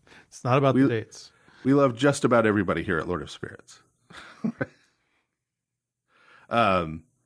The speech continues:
Speaker 2: I'll say that for myself. Father Andrew probably loves everybody.
Speaker 1: I, I probably love about five more people than you do.
Speaker 2: Probably. Yeah. <laughs> Now, he only loves everybody 'cause God says he has to. But
Speaker 1: That's true.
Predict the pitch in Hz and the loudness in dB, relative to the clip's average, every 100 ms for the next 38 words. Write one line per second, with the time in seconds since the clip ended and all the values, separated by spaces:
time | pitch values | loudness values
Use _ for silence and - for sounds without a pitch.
0 | _ - 123 160 127 104 107 85 - 95 | _ -6 -2 0 0 0 -2 -2 -4 -8
1 | 52 - 120 123 107 110 95 90 92 82 | -10 -6 0 2 2 2 0 0 0 -2
2 | 80 78 76 76 80 78 76 - - - | -2 -8 -10 -10 -8 -8 -8 -10 -14 -16
3 | - _ _ _ - 147 - - 170 190 | -20 _ _ _ -4 -2 -2 -4 -4 0
4 | 202 156 139 127 120 123 - - 131 131 | 0 0 0 0 -2 -6 -6 -2 0 0
5 | 107 123 120 113 113 107 104 104 104 101 | 0 0 0 -2 -6 -8 -10 -10 -10 -12
6 | 95 107 _ _ _ _ _ - - - | -14 -20 _ _ _ _ _ -20 -18 -2
7 | 123 87 - - - - _ _ - 95 | 0 0 -2 -14 -20 -20 _ _ -8 -4
8 | 85 - - _ _ _ _ _ 240 - | -4 -6 -20 _ _ _ _ _ -4 -4
9 | 113 135 135 156 143 156 160 147 131 120 | -2 0 0 0 0 0 0 0 0 0
10 | 120 113 104 101 98 92 92 95 90 90 | 0 0 0 0 -2 -2 0 0 0 -4
11 | 90 78 80 - 80 - _ - 92 151 | -4 -2 -4 -6 -16 -18 _ -16 -2 2
12 | 139 98 - - 196 185 | 2 0 -6 -6 -2 0